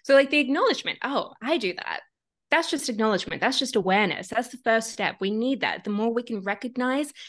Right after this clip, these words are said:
these, uh, systems and these ideals playing out in us, that's a good thing, 'cause then we can start to make change. But, like, the, "Oh, God, I shouldn't do that." It's like,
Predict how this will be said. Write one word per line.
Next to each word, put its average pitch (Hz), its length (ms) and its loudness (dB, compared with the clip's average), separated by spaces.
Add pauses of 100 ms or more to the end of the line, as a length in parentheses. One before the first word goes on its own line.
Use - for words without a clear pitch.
(140)
these, 208 220 -2
uh, 190 260 2
systems 254 600 -2
and 196 140 -2
these 185 160 -2
ideals 185 640 -4
playing 185 380 -2
out 165 240 -2
in 247 80 2
us, 320 300 -2 (560)
that's 196 220 0
a - 20 -4
good 208 200 0
thing, 254 220 0
'cause 190 120 -8
then 180 120 -4
we 180 80 -6
can 185 120 -10
start 185 260 -4
to 185 100 -8
make 165 160 -6
change. - 500 -6 (340)
But, 220 100 4
like, 214 160 4
the, 214 260 -4
"Oh, 190 280 -8
God, 220 200 -6
I 196 80 -6
shouldn't 202 300 -8
do 196 140 -2
that." 208 280 -4 (500)
It's 254 200 -2
like, 269 320 0